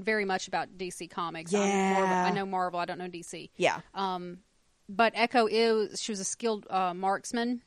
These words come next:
Speaker 1: hand-to-hand
Speaker 2: Okay.
Speaker 1: combat, combat. I mean, she's displaying,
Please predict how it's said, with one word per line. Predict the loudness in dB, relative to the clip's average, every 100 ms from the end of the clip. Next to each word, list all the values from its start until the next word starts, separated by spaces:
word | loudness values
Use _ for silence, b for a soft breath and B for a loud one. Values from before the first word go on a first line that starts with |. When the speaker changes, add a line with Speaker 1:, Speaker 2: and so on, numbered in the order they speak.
| _ _ -6
Speaker 1:
hand-to-hand | 0 2 4 2
Speaker 2:
Okay. |
Speaker 1:
combat, | 2 2 2 2 2 0 -2
combat. | 0 2 6 6 4 0
I | -2
mean, | -2 -4
she's | -4 -2 -2 -4
displaying, | -4 -4 -2 0 0 -2